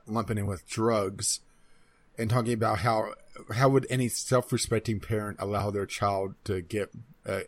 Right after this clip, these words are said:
job in the gaming industry, uh, almost equating it to a drug dealer.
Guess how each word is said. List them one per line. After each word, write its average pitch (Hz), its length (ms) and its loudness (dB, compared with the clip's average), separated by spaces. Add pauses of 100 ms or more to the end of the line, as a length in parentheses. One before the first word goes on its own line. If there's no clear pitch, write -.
job 101 300 2
in 98 120 -4
the 95 80 -4
gaming 101 300 -4
industry, 95 580 -4 (1300)
uh, 117 240 0 (720)
almost 131 340 4
equating 110 360 0
it 107 160 -8
to 98 220 -2
a 92 40 -4
drug 110 420 -2
dealer. 82 440 -10